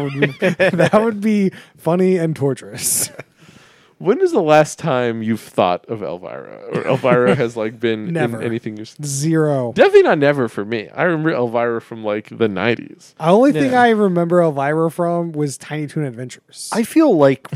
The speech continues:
Speaker 4: we've seen
Speaker 1: <laughs>
Speaker 4: Elvira on a show we've watched before. Am I crazy?
Speaker 2: Oh, have we? We might have.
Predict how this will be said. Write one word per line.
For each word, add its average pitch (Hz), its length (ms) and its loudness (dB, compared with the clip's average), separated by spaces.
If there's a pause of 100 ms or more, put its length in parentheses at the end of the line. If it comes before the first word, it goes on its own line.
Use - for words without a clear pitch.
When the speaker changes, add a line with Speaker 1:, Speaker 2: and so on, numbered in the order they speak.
Speaker 4:
we've 147 180 -4
seen 175 300 0
Speaker 1:
<laughs> - 0 -
Speaker 4:
Elvira 117 680 4
on 110 200 -6
a 107 60 -8
show 131 280 -2
we've 101 220 -6
watched 78 280 -14
before. 76 360 -12
Am 113 120 -8
I 147 100 -2
crazy? 127 300 6
Speaker 2:
Oh, - 20 6
have 113 320 0
we? 151 300 0
We 139 160 -2
might 110 280 -2
have. 98 360 -10